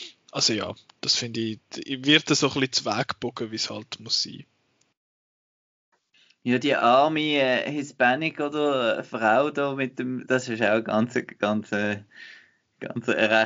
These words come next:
Speaker 2: recht schlimme Szene irgendwie. <laughs>
Speaker 1: Also,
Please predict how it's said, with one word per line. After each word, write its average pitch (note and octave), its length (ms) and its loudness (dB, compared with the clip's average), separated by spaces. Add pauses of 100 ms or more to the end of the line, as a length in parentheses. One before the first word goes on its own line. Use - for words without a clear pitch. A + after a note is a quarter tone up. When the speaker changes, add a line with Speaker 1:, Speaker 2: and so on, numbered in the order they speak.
(120)
Speaker 2:
recht G#2+ 260 -2
schlimme A2+ 380 0
Szene G2 520 0
irgendwie. F#2+ 420 -4
<laughs> - 640 -8
Speaker 1:
Also, C#3+ 280 6